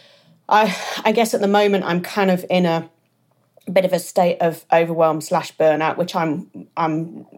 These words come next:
managing, um, or looking to manage even more effectively. But it's when there is stuff going on with your business or changes you're making, your, making in your business,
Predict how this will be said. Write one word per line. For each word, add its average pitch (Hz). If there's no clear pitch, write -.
managing, 180
um, 160
or 165
looking 180
to 180
manage 151
even 220
more 214
effectively. 151
But 190
it's -
when 208
there 208
is 190
stuff 185
going 202
on 190
with 180
your 175
business 139
or 214
changes 254
you're 202
making, 170
your, 147
making 175
in 156
your 156
business, 156